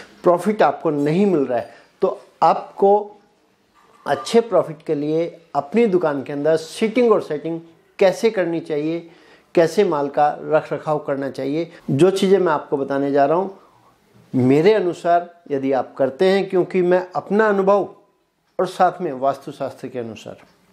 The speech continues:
वास्तुशास्त्र के हिसाब से और अपने अनुभव के हिसाब से आपको जो जानकारी देने जा रहा हूँ,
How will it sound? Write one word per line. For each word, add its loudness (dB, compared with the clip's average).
वास्तुशास्त्र -4
के 2
हिसाब 0
से -2
और 4
अपने 0
अनुभव 2
के -6
हिसाब -8
से -8
आपको -6
जो 0
जानकारी 0
देने -2
जा -4
रहा -4
हूँ, -4